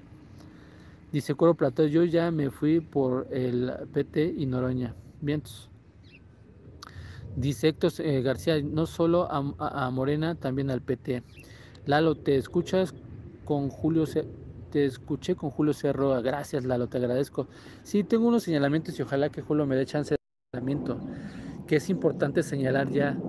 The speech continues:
Yo sé que Ca-, Campechaneando tiene una postura, afinidad política.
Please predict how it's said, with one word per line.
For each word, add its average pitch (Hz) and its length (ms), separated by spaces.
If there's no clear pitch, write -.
Yo 170 140
sé 180 180
que - 120
Ca-, 165 200
Campechaneando 139 720
tiene 151 180
una 151 140
postura, 147 460
afinidad 139 380
política. 135 560